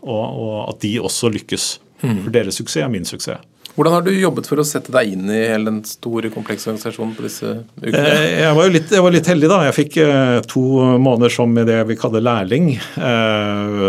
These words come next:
Speaker 1: før jeg tiltrådte som administrerende direktør, slik at da kunne jeg bli kjent med organisasjonen, bli kjent med de som sitter utenfor organisasjonen. Hva har de av forventninger til,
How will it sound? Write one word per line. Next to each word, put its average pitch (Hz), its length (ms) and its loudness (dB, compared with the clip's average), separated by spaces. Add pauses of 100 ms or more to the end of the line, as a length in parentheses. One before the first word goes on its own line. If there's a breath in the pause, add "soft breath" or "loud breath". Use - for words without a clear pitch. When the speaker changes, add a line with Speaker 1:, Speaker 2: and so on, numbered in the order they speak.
Speaker 1:
før 107 240 -2
jeg 113 140 2
tiltrådte 110 420 -4
som 113 140 -2
administrerende 110 420 0
direktør, 147 400 0
slik 120 160 -4
at 107 80 -4
da 101 80 -2
kunne 110 220 0
jeg 104 320 -2 (260)
bli 113 160 2
kjent 104 240 -4
med 107 80 -2
organisasjonen, 113 560 -2
bli 107 140 2
kjent 95 260 -6
med 104 140 -4
de 98 100 0
som 110 240 -6
sitter 110 320 -4
utenfor 104 320 -2
organisasjonen. 104 560 -2
Hva 101 220 0
har 98 100 -2
de 98 160 0
av 95 80 -6
forventninger 101 480 -6
til, 104 140 -6